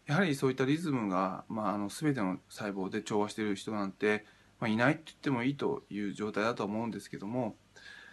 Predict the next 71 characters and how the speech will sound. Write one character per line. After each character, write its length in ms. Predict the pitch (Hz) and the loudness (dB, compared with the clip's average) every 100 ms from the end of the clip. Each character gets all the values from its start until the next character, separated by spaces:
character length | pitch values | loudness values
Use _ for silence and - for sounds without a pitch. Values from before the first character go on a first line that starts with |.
| - - | -20 -2
ま 80 | 151 | 0
あ、 20 | |
そ 120 | 143 175 | 2 6
れ 60 | |
で 100 | 202 | 6
も、 380 | 208 151 107 - - | 6 6 4 0 0
あ 120 | 127 117 | 2 4
の、 720 | 110 104 101 104 101 92 - _ | 4 4 4 4 2 0 -4 _
ま 240 | - - | -4 0
あ、 40 | 131 | 0
生 180 | - 107 | 0 -2
活 240 | 113 113 | -2 -6
っ 20 | 110 | -8
て 160 | - | -2
い 40 | 147 | 0
う 20 | |
の 100 | 190 | 2
は 180 | 139 - | 2 0
一 100 | 92 | -8
見 260 | - 110 107 | -4 -2 -2
そ 100 | 110 | -2
の 160 | 104 - | -2 -2
元 160 | 120 113 | -2 -4
気 80 | - | 0
そ 140 | 147 | 0
う 60 | 117 | 2
に、 200 | 90 - | -2 -6
あ 100 | 107 | -10
の、 440 | 104 95 90 87 - | -4 -2 -2 -4 -4
や 100 | 113 | -2
ら 80 | 117 | 0
な 80 | 135 | 0
き 80 | 92 | -4
ゃ 20 | |
い 80 | - | -4
け 100 | 101 | -2
な 120 | 98 | -4
い 60 | - _ _ _ _ - - - | -6 _ _ _ _ -20 -20 -2
と 100 | 165 | 0
な 80 | |
っ 60 | 180 | 0
て 100 | - | -2
く 80 | 139 | -2
る 80 | 110 | 2
と、 400 | 123 120 98 - - - _ | 4 4 4 -2 -20 -20 _
ま 80 | 147 | 2
あ、 20 | |
表 200 | 143 156 | 6 4
面 100 | 156 | 4
上 180 | 151 151 | 4 2
元 180 | 147 160 | 4 0
気 300 | - 117 - - - | 0 -2 -4 -8 -2
で、 260 | 107 104 - | 2 2 0
あ 80 | |
の、 80 | 104 | 0
い 80 | 113 | 2
な 120 | 127 | 2
き 40 | 117 | 2
ゃ 40 | |
い 80 | 95 | 0
け 100 | 98 | 0
な 140 | 101 | 0
い 120 | 95 - - | -2 -6 -8
け 120 | 160 | -2
ど 120 | 151 | 2
も、 480 | 143 190 156 101 - - | 4 4 2 0 -4 2
ま 140 | 123 | 2
あ、 40 | 117 | 2
そ 140 | 117 | 2
の、 460 | 113 107 104 101 95 | 2 4 4 2 0
体、 280 | 127 120 | 0 0